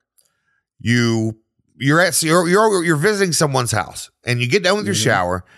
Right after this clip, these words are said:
Speaker 1: and you grab the towel, and you start toweling off, and then you realize there is no bath mat, and all it is is linoleum, right, that you're about to have to step on.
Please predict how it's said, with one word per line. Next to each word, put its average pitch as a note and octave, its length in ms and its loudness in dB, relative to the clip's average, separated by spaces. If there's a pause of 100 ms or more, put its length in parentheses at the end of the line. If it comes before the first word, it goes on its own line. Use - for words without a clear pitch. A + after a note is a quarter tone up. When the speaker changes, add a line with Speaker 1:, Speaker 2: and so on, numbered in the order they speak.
(320)
Speaker 1:
and B2 420 -2
you A#2 500 -2 (100)
grab C3+ 260 2
the G#3 80 2
towel, G#2+ 560 0
and G#2+ 320 0
you A2 140 -6
start A#2+ 360 -2
toweling C#3 320 0
off, A#2 320 0 (320)
and G#2+ 160 -6
then C3+ 140 -2
you E3+ 100 2
realize A2 420 2
there F#2+ 160 -2
is E2+ 160 -6
no A#2 160 2
bath B2 340 0
mat, E2+ 340 -4 (640)
and F#2+ 180 -2
all A2 300 2
it C3+ 80 2
is C#3 260 2
is F#2 100 -6
linoleum, F#2+ 720 0
right, G2+ 220 -2 (260)
that G2 100 -4
you're G#2 160 0
about G#2+ 160 -2
to - 220 -4
have A#2 100 -2
to G2+ 100 -8
step D3 340 -2
on. D#2 320 -6